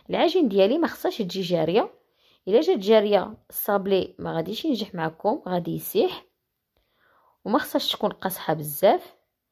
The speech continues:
خصها تكون العجينه ديالها تجي رطبه بحال هكا ما بين وبين. غادي نجيب، غادي نقسم العجين ديالي، غادي ندير النصف الكبير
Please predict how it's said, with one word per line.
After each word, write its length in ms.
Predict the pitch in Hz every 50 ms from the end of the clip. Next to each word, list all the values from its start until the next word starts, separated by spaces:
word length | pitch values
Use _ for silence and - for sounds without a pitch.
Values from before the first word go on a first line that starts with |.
| _ _ _ _ _ _ _
خصها 380 | - - - - 202 240 269
تكون 380 | - - - - - 247 285 381 427 494 427 370
العجينه 320 | 190 180 180 196 220 220
ديالها 260 | 202 208 214 220 240
تجي 180 | 233 190 190 196
رطبه 360 | 185 185 - 190 208 262 - - _ -
بحال 220 | - - 359 262
هكا 440 | 208 196 170 175 - - - - - _ -
ما 140 | 214 233 262
بين 240 | 254 294 240 185
وبين. 340 | 165 156 156 165 - - - - _ _ _ _ _ - - _ _ -
غادي 200 | 180 180 196 202
نجيب، 340 | 202 185 208 285 415 403 277
غادي 200 | 202 196 175 208
نقسم 420 | 202 208 - - - - 403 349
العجين 380 | 269 202 196 202 180 185 175 170
ديالي، 360 | 156 151 156 151 165 - 453 539 453
غادي 160 | 202 185 175 175
ندير 360 | 170 175 175 180 240 392 480 440
النصف 400 | 208 208 226 - - - - 208
الكبير 640 | 190 - - 175 151 139 139 185 247 311 - -